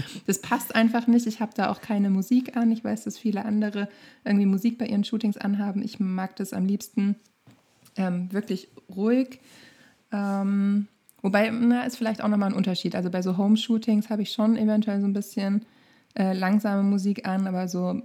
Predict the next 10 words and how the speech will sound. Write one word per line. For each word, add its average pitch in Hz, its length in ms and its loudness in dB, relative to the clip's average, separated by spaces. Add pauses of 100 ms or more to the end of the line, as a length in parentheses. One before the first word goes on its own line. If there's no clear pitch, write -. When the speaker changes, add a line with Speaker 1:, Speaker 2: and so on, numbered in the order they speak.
(120)
Speaker 1:
Ja. 135 160 -4
Speaker 2:
außen, 196 640 2 (380)
äh, 180 400 0
im 175 160 2
Wald, 185 320 0
wo 196 80 0
ich 190 80 -6
da 190 160 -2
fotografiert 180 680 -4
hab, 180 240 -2